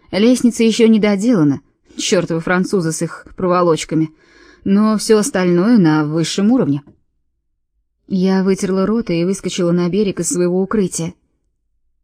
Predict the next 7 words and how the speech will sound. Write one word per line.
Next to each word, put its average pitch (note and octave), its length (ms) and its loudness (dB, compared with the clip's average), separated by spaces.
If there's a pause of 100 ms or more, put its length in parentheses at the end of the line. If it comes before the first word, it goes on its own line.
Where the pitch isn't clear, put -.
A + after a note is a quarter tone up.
(1040)
"Тедди G3 360 4
идет", F#3 320 -2 (460)
сказала G3 400 -2
я, G3 220 2
никому F#3+ 480 2
не F#3 100 2
обращаясь. F3+ 720 -4